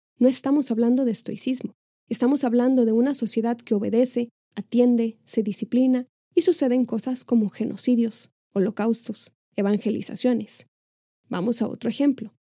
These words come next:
Si yo como persona, Kim, pongan su nombre y quiten el mío, intento no perturbarme, si alguien me dice una ofensa o un halago,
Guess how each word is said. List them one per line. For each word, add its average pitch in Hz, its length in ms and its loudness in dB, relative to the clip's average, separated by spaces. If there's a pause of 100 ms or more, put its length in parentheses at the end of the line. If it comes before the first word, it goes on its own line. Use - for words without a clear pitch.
(280)
Si - 260 2
yo 254 200 2
como 302 280 4
persona, - 540 -6 (220)
Kim, - 320 0 (360)
pongan 254 280 4
su 247 100 4
nombre 269 300 6
y 240 40 0
quiten 240 280 2
el 214 140 0
mío, 202 260 -4 (420)
intento 254 480 4
no 269 320 6
perturbarme, 202 800 -4 (380)
si - 260 2
alguien 285 300 4
me 240 100 6
dice 247 240 2
una 247 160 4
ofensa 226 580 0
o 214 80 -2
un 240 200 6
halago, 220 440 0